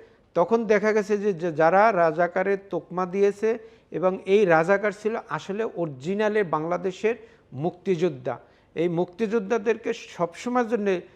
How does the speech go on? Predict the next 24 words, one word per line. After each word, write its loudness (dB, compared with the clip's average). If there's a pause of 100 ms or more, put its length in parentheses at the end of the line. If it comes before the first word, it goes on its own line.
(160)
শেখ -2
হাসিনা -6
তুচ্ছ -8
তাচ্ছিল্য -4
করে -4
কথা -4
বলতো -2 (300)
এবং 0
তাদেরকে 0
একটা -8
কোণঠাসা -4
করে 0
রাখতো। -6 (340)
এবং 2
রাজাকার 4
বলতে -2 (340)
পিরিজপুরের -2
সেই 0
মৎস্যমন্ত্রী -2
ছিল -2 (380)
রেজাউল, 2 (380)
তিনি 0
কিন্তু -4
সেই -6